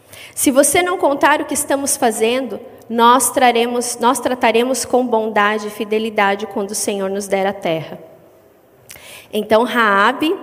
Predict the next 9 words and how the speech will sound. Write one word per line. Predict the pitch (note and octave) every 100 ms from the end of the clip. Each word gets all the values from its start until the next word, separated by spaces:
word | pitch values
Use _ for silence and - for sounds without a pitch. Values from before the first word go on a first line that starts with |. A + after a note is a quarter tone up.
| - - - - - - - -
os | A3+ A3+
ajudou | G#3+ G#3+ G3 A3
a | A3+
descer | A#3 A#3 A3 A3
pela | G#3+ G#3+
janela | A3+ A3 G3 F3+
com | F#3 G3+
uma | A3+ B3+
corda, | B3+ G3 D#3+ D#3 E3